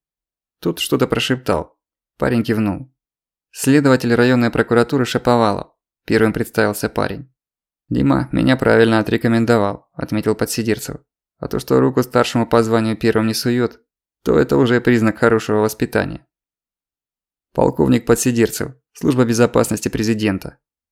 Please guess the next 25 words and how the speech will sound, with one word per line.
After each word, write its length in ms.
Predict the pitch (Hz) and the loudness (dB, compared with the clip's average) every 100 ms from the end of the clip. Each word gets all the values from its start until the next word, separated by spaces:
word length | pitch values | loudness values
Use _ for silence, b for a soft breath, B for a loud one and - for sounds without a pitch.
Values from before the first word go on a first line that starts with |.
| _ _ - | _ _ -2
Он 200 | 147 120 | 0 2
первым 360 | 127 120 113 | 2 2 2
делом 300 | 110 117 110 | 2 2 2
раскрыл 320 | 107 - 117 110 | 0 -2 -4 -2
книжечку 400 | 113 110 - 107 | -2 -2 -4 -4
удостоверения, 760 | 110 107 107 127 120 104 - - | -2 -2 0 0 0 -2 -4 -10
потом 260 | 98 131 | -4 -4
протянул 400 | - 110 110 110 | -2 -2 0 0
руку. 400 | 104 95 - - _ _ _ | 0 -2 -10 -20 _ _ _
«Борис 320 | 117 123 135 131 | 0 2 2 2
Михайлович». 720 | 127 113 104 98 92 - _ _ _ _ _ _ _ _ _ _ _ _ - | 2 2 2 0 -6 -10 _ _ _ _ _ _ _ _ _ _ _ _ -2
Пальцы 320 | 156 131 143 | -2 0 -2
у 60 | |
парня 320 | 131 131 120 110 | 2 4 4 4
оказались 460 | 110 104 110 107 | 2 4 4 2
так 280 | - 104 - | 0 -2 0
себе, 340 | 101 104 120 _ _ - | -8 -10 -14 _ _ 0
только 260 | 127 123 | 2 2
ручкой 280 | 127 - 117 | 2 0 -2
каракули 440 | - 117 123 104 | 2 2 2 0
в 80 | 104 | 0
протоколах 600 | - - 110 110 104 - | -2 -2 -2 2 0 0
выводить. 560 | 107 107 107 101 - _ _ _ _ _ _ _ - | -2 0 0 -2 -12 _ _ _ _ _ _ _ -2
«Валентин 400 | 120 131 139 131 | 2 2 2 -2
Семенович», 760 | 139 127 110 101 101 - | 2 2 2 -2 -4 -10